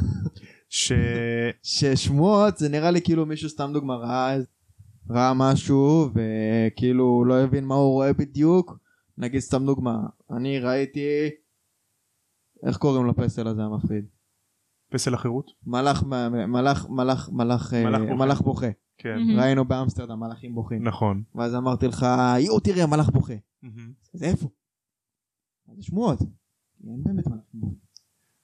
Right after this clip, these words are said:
Speaker 1: נכון, אני חושב ששמועות זה גם נועד כאילו, אתה לא בטוח במשהו, אז אתה כאילו חייב לחשוב בקול רם, כדי שמישהו יא-,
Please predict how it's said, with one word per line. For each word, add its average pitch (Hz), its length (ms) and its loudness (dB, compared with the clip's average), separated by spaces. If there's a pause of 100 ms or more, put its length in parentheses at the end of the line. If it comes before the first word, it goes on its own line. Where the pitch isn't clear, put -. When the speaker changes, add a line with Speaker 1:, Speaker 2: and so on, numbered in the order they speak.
(120)
Speaker 1:
נכון, 120 400 -2
אני 117 160 -2
חושב 156 240 -4
ששמועות 143 440 -2
זה 131 80 0
גם 113 360 0 (920)
נועד 120 300 0
כאילו, 127 640 0 (1600)
אתה 117 160 0
לא 131 140 4
בטוח 143 440 0
במשהו, 147 440 0
אז 113 120 0
אתה 107 140 -2
כאילו 127 280 0
חייב 117 360 0
לחשוב 117 320 -2
בקול 113 340 0
רם, 127 180 0
כדי 110 200 -2
שמישהו 120 380 -2
יא-, 107 260 2